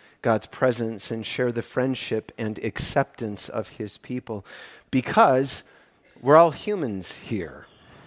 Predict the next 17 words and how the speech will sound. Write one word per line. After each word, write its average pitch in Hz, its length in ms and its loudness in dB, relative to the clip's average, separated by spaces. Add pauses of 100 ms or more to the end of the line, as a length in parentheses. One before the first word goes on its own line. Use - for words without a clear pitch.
(2500)
'Cause - 640 0
if - 160 -10
we're 110 80 -6
brave 123 260 8
enough 123 240 2
to 123 160 -4
admit 127 260 4
it, - 380 2 (680)
this 110 220 -4
is 120 140 -2
us. 139 500 4 (1300)
Weary, 120 480 4 (760)
mourning, 117 540 -2 (680)
weak, 113 540 -2 (580)
sinning, 139 640 0 (800)
sometimes 123 720 -4
feeling 113 500 -6